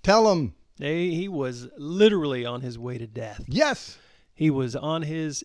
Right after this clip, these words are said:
Speaker 2: he was imprisoned, and not cushy prison.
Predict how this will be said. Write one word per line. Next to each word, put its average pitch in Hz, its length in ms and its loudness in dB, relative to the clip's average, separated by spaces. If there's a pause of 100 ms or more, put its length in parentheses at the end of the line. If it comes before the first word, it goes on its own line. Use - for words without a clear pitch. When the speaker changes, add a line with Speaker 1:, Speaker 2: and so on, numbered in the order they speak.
(180)
Speaker 2:
he 160 160 -4
was 147 220 -2
imprisoned, 208 1000 2 (120)
and 160 160 -2
not 208 260 0 (420)
cushy 254 320 4
prison. 190 420 2